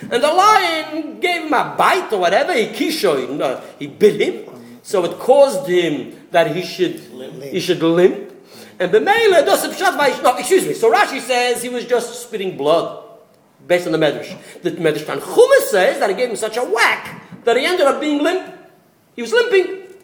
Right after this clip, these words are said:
Speaker 1: Noach. Listen to it. So the Medrash Tanchuma goes on further. Medrash Tanchuma says, and this is also found in Medrash Rabbah, in Vayikra Rabbah, it says he was limping, and B'meila he was not kosher,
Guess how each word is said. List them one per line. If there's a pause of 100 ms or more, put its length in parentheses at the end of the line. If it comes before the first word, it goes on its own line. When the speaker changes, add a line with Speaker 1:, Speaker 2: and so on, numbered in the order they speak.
(180)
Speaker 1:
Noach. (540)
Listen
to
it.
So
the
Medrash
Tanchuma
goes
on
further. (440)
Medrash
Tanchuma
says,
and
this
is
also
found
in
Medrash
Rabbah,
in
Vayikra
Rabbah, (220)
it
says
he
was
limping, (400)
and
B'meila
he
was
not
kosher,